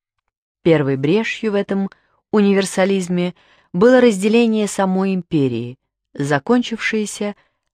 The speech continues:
отпадением от нее ее западной части.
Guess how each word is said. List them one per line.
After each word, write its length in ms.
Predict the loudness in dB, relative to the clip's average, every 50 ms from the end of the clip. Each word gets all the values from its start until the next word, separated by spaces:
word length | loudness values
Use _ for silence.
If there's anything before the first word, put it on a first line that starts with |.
| _ _ -2
отпадением 1080 | -2 -2 -2 0 0 0 0 0 2 2 2 2 2 2 0 0 0 -2 -2 -4 -4 -6
от 220 | -8 -8 -8 _ -4
нее 440 | -4 -2 -2 -2 -2 -2 -2 -4 -8 _ _ _ _ _ _ _ _ _ -8
ее 340 | -2 -2 0 0 2 0 0
западной 520 | 2 2 0 2 0 -4 -4 -4 -6 -6
части. 640 | -6 -6 -6 -6 -8 -8 -10 -18 _ -20 -20 -20 -20